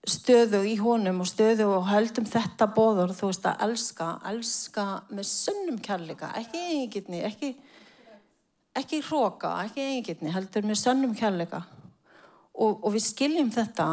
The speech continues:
að við erum stöðug í elsku Guðs. Eina sem hann þráir er samfélag við okkur, eins og í aldingarðinu metið.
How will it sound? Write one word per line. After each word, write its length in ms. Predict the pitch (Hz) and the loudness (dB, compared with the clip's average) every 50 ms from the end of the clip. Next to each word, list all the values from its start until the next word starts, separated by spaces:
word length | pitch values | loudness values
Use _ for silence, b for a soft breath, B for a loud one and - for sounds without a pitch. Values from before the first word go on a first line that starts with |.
| - - | 0 0
að 80 | 196 202 | 0 0
við 80 | 214 | 2
erum 140 | 214 226 208 - | 0 0 -2 -2
stöðug 520 | - - - 269 302 359 359 269 240 226 220 | -4 0 2 4 4 4 4 2 2 0 0
í 60 | - - 220 | -2 -2 -2
elsku 480 | 262 294 - - - - - - 196 180 | -2 0 -2 -2 -4 -4 -4 -8 -8 -6
Guðs. 380 | - 226 226 196 165 165 - - - _ - | -6 -6 -6 -6 -6 -8 -10 -10 -12 _ -2
Eina 240 | 202 226 254 277 285 | 0 2 2 2 2
sem 160 | 254 254 247 240 247 | 2 0 0 2 2
hann 220 | 269 277 262 233 | 2 0 0 0
þráir 560 | - 254 277 320 330 247 202 180 185 208 240 | 0 2 4 4 4 4 2 2 2 2 0
er 80 | 240 - | 0 -2
samfélag 640 | - - - 269 311 349 311 - 240 220 214 208 226 | -2 0 0 0 0 0 -2 -2 0 0 0 0 0
við 160 | 277 285 220 | 0 0 0
okkur, 260 | 175 - 170 170 - | -2 -2 -2 -2 0
eins 220 | - 208 214 - 240 | 0 -2 0 0 0
og 80 | 226 | 0
í 60 | 226 214 | 2 2
aldingarðinu 600 | 226 269 269 - 254 - 226 220 214 214 214 214 | 0 0 -2 -4 -2 0 2 2 2 2 0 0
metið. 340 | 226 262 277 269 - 170 175 | 0 -2 -2 -2 -2 -2 0